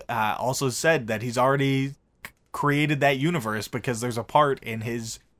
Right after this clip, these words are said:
Spider-Verse crossover from the comic books and inspired the movie where they go to a universe that is based on the animated series. So he's already got the groundwork laid. But, uh,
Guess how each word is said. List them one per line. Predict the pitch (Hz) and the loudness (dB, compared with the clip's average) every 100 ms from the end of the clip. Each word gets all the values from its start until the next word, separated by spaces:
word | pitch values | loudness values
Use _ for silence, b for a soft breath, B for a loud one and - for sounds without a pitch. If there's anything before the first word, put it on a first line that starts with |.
| _ | _
Spider-Verse | - - 139 139 120 117 - | -2 6 6 6 0 -4 0
crossover | 135 120 117 120 107 107 | 4 4 4 -2 -2 -4
from | - 117 | -4 -6
the | 107 | 2
comic | 135 135 | 2 4
books | 113 107 104 | -2 -6 -8
and | 104 101 | -8 -8
inspired | 110 - 123 113 | -10 0 2 2
the | 107 | 0
movie | 131 117 98 - _ - | -2 -2 -4 -10 _ -6
where | 110 123 | -2 0
they | 113 123 | 0 0
go | 120 127 120 110 | 2 2 2 0
to | 123 113 | -2 -2
a | |
universe | 110 127 110 107 104 - | -2 -4 -4 -4 -6 -4
that | 107 101 | -4 -4
is | 104 98 | -6 -6
based | 110 107 - | -4 -4 -6
on | - 107 107 101 | -6 -4 -4 -6
the | 107 107 | -6 -4
animated | 104 107 104 98 | -4 -6 -6 -6
series. | 127 107 92 92 | -4 -6 -8 -10
So | - 104 - B - | -8 -8 -10 B 2
he's | 202 160 | 4 6
already | 156 160 131 | 8 8 6
got | 117 135 107 | 6 6 4
the | 95 | -2
groundwork | - 117 120 104 101 92 | -4 -2 -2 -2 -4 -4
laid. | 120 117 95 87 _ _ _ _ - | -2 -2 -2 -10 _ _ _ _ -6
But, | 110 98 98 | -4 -2 -4
uh, | 107 98 | -4 -2